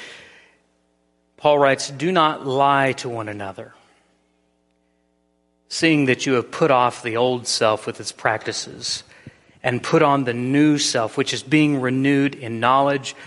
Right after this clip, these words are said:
after the image of its creator."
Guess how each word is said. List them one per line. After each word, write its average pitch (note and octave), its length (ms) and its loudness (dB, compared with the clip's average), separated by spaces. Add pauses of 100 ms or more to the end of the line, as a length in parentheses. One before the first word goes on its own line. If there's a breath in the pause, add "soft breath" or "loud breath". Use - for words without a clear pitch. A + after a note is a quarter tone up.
(180 loud breath)
after B2 320 -2
the A#2 300 -6
image B2+ 520 -2 (360 loud breath)
of A#2 120 -2
its A2 200 -2
creator." G#2+ 560 -6